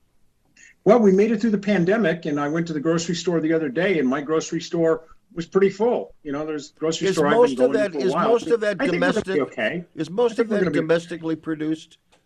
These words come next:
Speaker 1: Yeah, well, most of it's domestically produced, and it's, you know, pr-, you know, and a lot of places have gone to where they like, you know, local, local farmers and the like to,
Speaker 2: Uh-huh.
Speaker 1: uh, you know, to source your grocery store, whether it's a Jewel Osco or a,
Speaker 2: Right.
Speaker 1: or in my case, a Giant. So,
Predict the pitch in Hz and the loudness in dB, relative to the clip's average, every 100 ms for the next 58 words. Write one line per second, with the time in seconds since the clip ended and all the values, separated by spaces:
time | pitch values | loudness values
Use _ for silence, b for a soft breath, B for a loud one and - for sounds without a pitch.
0 | _ - - - _ - 330 190 196 202 | _ -20 -20 -20 _ -2 2 4 4 2
1 | 220 - 208 196 - 170 165 165 175 165 | 2 0 -4 -4 -4 -2 -2 -2 -4 -4
2 | - 147 135 160 165 170 143 - 156 135 | -4 -2 2 0 0 -2 -2 -2 -2 -2
3 | - 143 b b _ - 139 156 180 170 | -6 -12 b b _ 0 2 4 4 4
4 | 202 202 - 190 180 170 147 127 165 165 | 4 2 0 -2 0 -4 -4 -4 0 0
5 | 156 156 139 147 147 143 143 151 - b | 0 -2 0 0 2 2 2 0 -2 b
6 | b - 165 135 120 160 165 160 135 - | b -2 0 2 2 2 2 -4 -4 -8
7 | 143 156 165 165 - 160 156 156 139 143 | -2 -2 -2 -4 0 2 2 2 0 0
8 | 135 127 135 139 - _ _ - 156 143 | -2 2 2 0 -6 _ _ -4 0 2
9 | 131 131 127 131 139 127 - 131 - 160 | 4 4 4 2 0 -2 -4 -4 2 2
10 | 143 139 117 139 135 143 - 143 127 127 | 0 -4 0 0 0 -4 0 2 4 4
11 | 123 127 117 117 101 139 143 127 139 - | 4 2 2 -6 -2 0 2 2 2 -2
12 | 156 143 135 117 113 104 139 120 104 131 | 0 4 4 4 2 0 -4 -4 0 0
13 | 120 135 135 143 - 117 135 160 120 135 | 2 2 4 2 0 -4 0 0 0 -2
14 | - 143 127 | 0 -2 -2